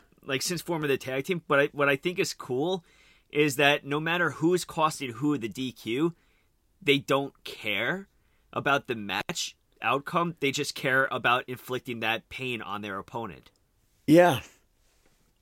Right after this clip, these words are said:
Speaker 2: Uh,
Speaker 1: But
Speaker 2: after that, we saw Charlie Caruso interview Angel Garza about twenty twenty,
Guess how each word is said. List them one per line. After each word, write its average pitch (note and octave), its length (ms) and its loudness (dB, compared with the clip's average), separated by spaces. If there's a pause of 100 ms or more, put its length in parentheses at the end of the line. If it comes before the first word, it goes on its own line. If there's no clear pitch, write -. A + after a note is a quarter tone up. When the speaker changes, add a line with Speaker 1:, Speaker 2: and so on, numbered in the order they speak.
(320)
Speaker 2:
Uh, A#2+ 340 6
Speaker 1:
But - 60 4
Speaker 2:
after D#3 240 6
that, D3+ 240 8
we D3 80 8
saw D#3 200 8
Charlie D#3+ 380 8
Caruso D#3 640 4
interview D#3 540 4
Angel C#3+ 340 2
Garza C3+ 580 4
about A#2+ 440 2
twenty C3+ 340 2
twenty, C#3+ 680 2